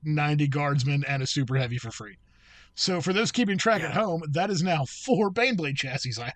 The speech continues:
Speaker 1: have.
Speaker 2: And how many of those have you built and painted?
Speaker 1: Uh, I have built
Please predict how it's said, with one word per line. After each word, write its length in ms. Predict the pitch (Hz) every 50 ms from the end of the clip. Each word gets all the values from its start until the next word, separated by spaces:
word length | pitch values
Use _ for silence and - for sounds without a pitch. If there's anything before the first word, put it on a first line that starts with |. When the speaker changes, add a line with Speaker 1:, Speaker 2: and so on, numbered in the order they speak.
| -
Speaker 1:
have. 220 | 117 117 107 104 - - - _ _ - _ _ _ _ _ _ _ _ _ _ _ - - - - -
Speaker 2:
And 80 | 170 156
how 120 | 208 233
many 160 | 226 226 220
of 80 | 214 208
those 220 | 208 202 196 185
have 120 | - 180 -
you 80 | 180
built 200 | 160 165 165 156
and 100 | 160 143
painted? 400 | - 135 131 110 - - 98 98 - - - - _ _ _ _ _ -
Speaker 1:
Uh, 240 | 180 180 185 185 185 -
I 140 | 180 196 220
have 280 | 185 208 214 196 160 175 - 170 - _ -
built 460 | - 170 220 294 320 - - - -